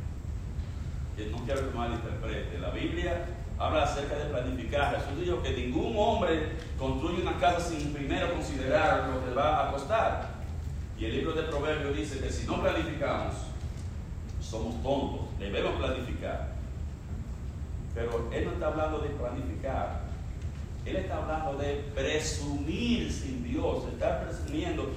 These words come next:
tomando decisiones sin orar a Dios, sin pedirle a Dios. Es grandioso tener planes, es magnífico tener planes,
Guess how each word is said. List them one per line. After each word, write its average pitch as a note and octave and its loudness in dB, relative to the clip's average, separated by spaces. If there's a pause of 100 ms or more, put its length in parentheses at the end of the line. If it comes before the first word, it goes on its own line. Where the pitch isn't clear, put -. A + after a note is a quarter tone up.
(180)
tomando D#3 2
decisiones E3 0 (160)
sin - 0
orar - 4
a D3 2
Dios, - 4
sin - -2
pedirle D3 2
a - 6
Dios. - 4 (1300)
Es - -4
grandioso G3 4
tener D#3+ 2
planes, C3+ 2 (400)
es C#3+ 2
magnífico D3 2
tener F3+ 2
planes, D#3 4